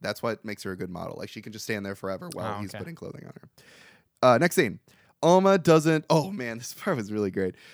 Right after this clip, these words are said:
Speaker 1: So Alma's standing there, and, uh, he's making a dress on her, and she's like, "I don't like the way this material looks." And Reynolds is like, "Oh, well, you just don't have taste." And Alma's like, "Well, uh, maybe I have my own taste." And Reynolds says, "Well, uh,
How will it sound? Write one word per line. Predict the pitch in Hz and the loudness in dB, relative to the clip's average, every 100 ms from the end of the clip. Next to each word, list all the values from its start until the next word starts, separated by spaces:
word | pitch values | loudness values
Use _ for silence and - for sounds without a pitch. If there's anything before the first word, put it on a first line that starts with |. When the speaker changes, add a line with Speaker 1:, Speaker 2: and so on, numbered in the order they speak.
| - | -6
Speaker 1:
So | 147 | -6
Alma's | 135 180 220 220 | 0 2 2 0
standing | 208 233 196 | 0 0 0
there, | 107 104 156 _ _ _ | -2 -4 -8 _ _ _
and, | 135 131 127 127 - | -2 0 0 -4 0
uh, | 127 131 | 2 2
he's | 131 | 2
making | 147 143 151 | 2 2 0
a | |
dress | 139 135 117 - | 2 2 2 -2
on | 101 | -6
her, | 98 107 _ _ _ _ | -6 -10 _ _ _ _
and | 120 113 113 | -2 0 -2
she's | 120 123 | -4 -4
like, | 120 | -4
"I | 143 | -2
don't | 170 | -2
like | 170 - | -4 -2
the | |
way | 131 123 | 0 0
this | 113 | -2
material | 104 - 117 104 92 | -10 -4 -2 -2 -6
looks." | 92 92 - _ _ _ | -10 -14 -20 _ _ _
And | 104 | -4
Reynolds | 107 107 104 107 | -2 -2 -4 -6
is | 104 98 | -10 -6
like, | 95 98 95 - - _ _ | -4 -4 -6 -14 -20 _ _
"Oh, | 131 123 | 2 4
well, | 113 | 2
you | 113 127 | -2 -6
just | 120 | -6
don't | 117 104 | -4 -6
have | 90 | -8
taste." | - 85 - - _ _ _ _ | -14 -14 -16 -20 _ _ _ _
And | 104 104 | -4 -2
Alma's | 107 110 117 | 0 -2 0
like, | 107 101 98 _ | 0 0 -4 _
"Well, | - 123 127 120 117 113 _ _ - | -2 4 4 4 2 -2 _ _ 2
uh, | 113 107 | 4 4
maybe | 127 127 | 4 4
I | |
have | 127 117 | 2 0
my | 110 | -2
own | 120 | -2
taste." | 123 92 101 _ _ _ | -4 -8 -10 _ _ _
And | - 107 | -4 -2
Reynolds | 104 104 | -2 -4
says, | - 104 101 - - | -2 -2 -4 -10 0
"Well, | 117 107 101 98 _ _ _ - | 2 2 0 -4 _ _ _ -2
uh, | 104 98 | 0 0